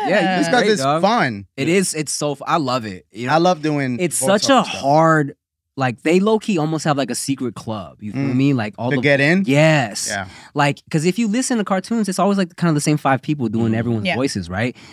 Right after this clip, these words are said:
Speaker 1: It's a very, like, small club of people. Like, it's kinda difficult to break into,
Speaker 2: Mm.
Speaker 1: um, from my experience. Like, I've submitted for a lot of shit. Maybe I'm just whack. <laughs> But, like
Speaker 2: <laughs> You've done some stuff, though.
Speaker 1: <clears throat> Yeah, I did. I did one thing,
Speaker 2: Yeah.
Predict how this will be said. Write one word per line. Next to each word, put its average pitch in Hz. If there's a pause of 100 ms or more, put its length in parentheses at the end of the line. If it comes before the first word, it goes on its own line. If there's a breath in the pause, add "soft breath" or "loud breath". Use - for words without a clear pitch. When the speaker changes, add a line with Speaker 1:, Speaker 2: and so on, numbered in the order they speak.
Speaker 1:
It's 143
a 175
very, 151 (360 soft breath)
like, 127
small 127
club 123
of 110
people. 123
Like, 107
it's 104
kinda 135
difficult 110
to 113
break 95
into, 113
Speaker 2:
Mm. 127
Speaker 1:
um, 113
from 110
my 110
experience. 170 (420 loud breath)
Like, 123
I've 180
submitted 160
for 175
a 165
lot 160
of 175
shit. 202
Maybe 277
I'm 285
just 175
whack. 127
<laughs> -
But, 233
like 240 (140)
Speaker 2:
<laughs> -
You've 277
done 247
some 208
stuff, -
though. 165
Speaker 1:
<clears throat> -
Yeah, 147
I 143
did. 139 (560)
I 127
did 127
one 180
thing, 143
Speaker 2:
Yeah. 131